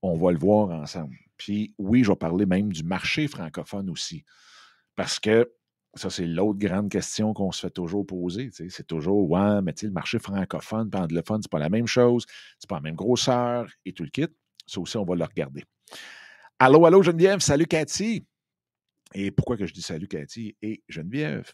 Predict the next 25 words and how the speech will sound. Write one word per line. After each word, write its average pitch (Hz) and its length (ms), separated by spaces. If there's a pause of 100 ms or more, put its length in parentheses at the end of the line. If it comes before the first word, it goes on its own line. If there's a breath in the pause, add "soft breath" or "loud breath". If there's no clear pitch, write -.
Pour - 140
ceux 101 160
qui - 100
sont - 220
en 80 180
audio, 98 320
ils 104 60
se 85 80
demandent, « 85 220
Mais 80 100
qu'est-ce - 260
que - 80
c'est - 160
que - 60
ça ? » 147 140 (280 soft breath)
C'est - 60
parce - 120
qu'on 87 120
est 82 160
en 87 100
direct. 90 460
Donc, 73 200 (480)
venez 92 260
nous 107 100
voir 120 500